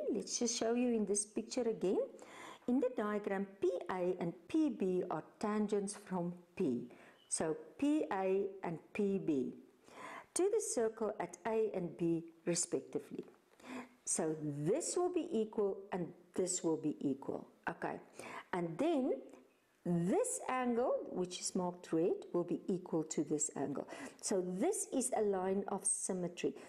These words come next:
So this triangle and this triangle will be congruent. Let's look at an example.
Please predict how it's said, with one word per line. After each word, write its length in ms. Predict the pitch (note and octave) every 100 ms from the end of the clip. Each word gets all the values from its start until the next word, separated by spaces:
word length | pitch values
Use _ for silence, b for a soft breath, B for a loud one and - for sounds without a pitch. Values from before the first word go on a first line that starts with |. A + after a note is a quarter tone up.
| A#3+
So 240 | - G3+ F3
this 460 | E3+ G#3 C5 - - -
triangle 800 | D4+ C#4 C4 G#3 G3+ F#3+ A3 -
and 220 | E3 D#3+ -
this 280 | D4 D#4 -
triangle 640 | G#3 F3+ - D#3+ D#3+ D3+ D3 - -
will 140 | D#3
be 140 | D3 C#3
congruent. 840 | - A#2+ A#2+ - - F3 - - - _ _ _ _ _ - - - _ _ _ _ _ _ _ _ _ _ _ _ _ _ _ _ _ _ _ _ _ - B B B B
Let's 240 | F#4+ G#4+ G#4
look 140 | F#4+
at 100 | -
an 140 | C4+
example. 560 | C4 G3 C#3 B2 - -